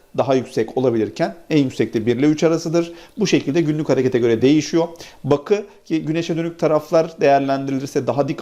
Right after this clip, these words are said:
alabiliyor güneş ışınlarını, daha sıcak olabiliyor. Olabiliyor diyoruz çünkü özel konum şartları da bunu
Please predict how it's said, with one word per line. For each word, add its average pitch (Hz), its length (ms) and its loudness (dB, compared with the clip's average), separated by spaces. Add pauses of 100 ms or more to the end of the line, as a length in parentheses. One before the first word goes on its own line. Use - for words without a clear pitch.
(160)
alabiliyor 110 360 0
güneş 110 240 -4
ışınlarını, 120 440 -8
daha 160 200 -2
sıcak 160 440 -4 (140)
olabiliyor. 143 600 4 (380)
Olabiliyor 147 460 4
diyoruz 165 280 -2
çünkü 156 200 -8
özel 147 300 2
konum 113 200 -8
şartları 117 480 -2
da 202 140 -2 (300)
bunu 151 340 -2